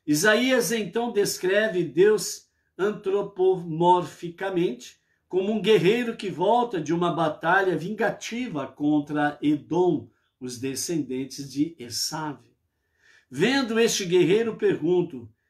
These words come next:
Quem é este guerreiro que vem de Edom com as roupas manchadas de sangue? Quem vem de Botsará, depois de ali matar,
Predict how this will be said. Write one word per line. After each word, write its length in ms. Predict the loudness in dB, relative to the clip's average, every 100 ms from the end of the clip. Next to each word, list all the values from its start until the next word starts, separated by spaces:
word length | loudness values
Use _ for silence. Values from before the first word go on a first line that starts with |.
| _ -4
Quem 220 | -2 0
é 160 | 2
este 220 | 2 0 -2
guerreiro 600 | 0 2 2 2 0 -2
que 140 | -2
vem 340 | 0 0 0
de 280 | -2 -2 0
Edom 520 | 0 0 0 2 0 -6 _ _
com 240 | -6 -4
as 240 | -2 -4 0
roupas 460 | 0 2 -2 -2
manchadas 840 | 0 0 -2 -4 -4 -2 -4 -6
de 120 | -8 -8
sangue? 580 | -6 -4 -6 -6 -12 -20 _ _ _ _ _ -4
Quem 200 | -2 2
vem 480 | 2 2 2 -2
de 360 | 4 4 4 0 _
Botsará, 880 | -6 0 0 0 -4 0 2 0 -4 _ _ _ _ _ _
depois 720 | -6 -4 -4 2 4 4 2 -6
de 300 | -6 -6 -6
ali 460 | -4 -2 -2 -4
matar, 880 | -4 -2 -4 -4 0 0 -2 -8 -18